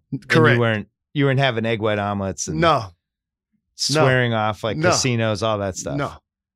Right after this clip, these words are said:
Speaker 1: You, you lived your life.
Speaker 2: Correct.
Speaker 1: You were okay with it.
Speaker 2: Absolutely.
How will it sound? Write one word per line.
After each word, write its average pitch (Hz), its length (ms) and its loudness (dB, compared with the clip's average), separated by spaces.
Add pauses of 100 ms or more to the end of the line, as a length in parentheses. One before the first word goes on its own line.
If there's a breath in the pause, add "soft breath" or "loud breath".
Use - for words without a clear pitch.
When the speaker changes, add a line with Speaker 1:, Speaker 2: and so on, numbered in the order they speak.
(120)
Speaker 1:
You, 175 360 -2
you 143 180 -2
lived 135 260 0
your 156 100 -2
life. 170 440 -6
Speaker 2:
Correct. 147 320 0 (400)
Speaker 1:
You 135 140 2
were 143 100 2
okay 143 280 -2
with 92 160 -4
it. - 140 -10 (160)
Speaker 2:
Absolutely. 139 560 -4